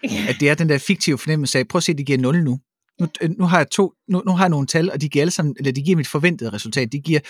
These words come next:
Speaker 2: hundrede. Ja, altså, jeg synes jo på Maggie, jeg synes, det er meget fascinerende, at man, øh, regner med hundrede og tres timer på en arbejdsmåned, ikke, som standardtal,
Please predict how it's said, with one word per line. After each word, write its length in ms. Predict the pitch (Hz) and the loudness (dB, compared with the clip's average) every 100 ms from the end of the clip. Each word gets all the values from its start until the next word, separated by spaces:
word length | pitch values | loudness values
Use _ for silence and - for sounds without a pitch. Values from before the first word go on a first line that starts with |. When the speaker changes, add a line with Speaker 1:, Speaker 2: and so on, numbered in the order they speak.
| - - | -12 -2
Speaker 2:
hundrede. 220 | 190 180 - - - | 2 2 0 -12 -2
Ja, 60 | 156 | 0
altså, 200 | 151 165 | 2 2
jeg 100 | 180 | 2
synes 180 | 185 160 | 2 0
jo 60 | |
på 100 | 135 | 0
Maggie, 240 | 147 143 120 | 2 0 0
jeg 100 | 139 | -2
synes, 140 | 139 160 | 0 0
det 80 | 131 | 2
er 40 | |
meget 200 | 120 131 | 2 0
fascinerende, 380 | 120 143 135 101 | -2 0 0 0
at 120 | 98 | -2
man, 200 | 117 101 | 0 0
øh, 140 | 95 95 - - 135 | -2 -8 -16 -4 0
regner 180 | 151 | 2
med 100 | 147 | 2
hundrede 220 | 123 160 147 | 2 2 2
og 60 | |
tres 220 | - 139 | 0 -2
timer 260 | - 139 139 | -2 0 0
på 120 | 117 | 0
en 60 | 107 | -2
arbejdsmåned, 600 | 113 127 - 104 101 98 - _ _ - | -2 -2 -4 -4 -4 -6 -12 _ _ -8
ikke, 120 | 123 | -6
som 100 | 120 | -4
standardtal, 500 | 110 127 131 113 117 | -2 0 0 -2 -4